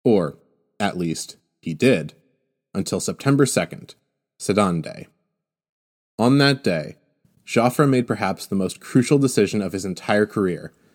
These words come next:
when he assigned as commander for the new Sixth Army, then being assembled, General Gallieni,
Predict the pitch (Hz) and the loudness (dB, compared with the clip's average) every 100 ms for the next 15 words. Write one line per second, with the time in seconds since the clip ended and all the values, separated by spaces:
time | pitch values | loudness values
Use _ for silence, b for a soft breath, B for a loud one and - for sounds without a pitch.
0 | _ - 104 107 95 - 123 131 110 - | _ -6 0 0 0 0 2 2 0 -2
1 | 101 104 120 120 98 95 101 113 123 - | -2 0 2 0 0 0 0 0 -4 -4
2 | 104 95 80 87 - 92 104 107 113 110 | -4 -4 -6 -10 -6 -2 0 2 0 -2
3 | 92 82 78 80 _ _ _ _ - 104 | -4 -4 -6 -10 _ _ _ _ -2 2
4 | 107 104 101 101 95 87 80 - | 2 2 2 2 0 -2 -8 -14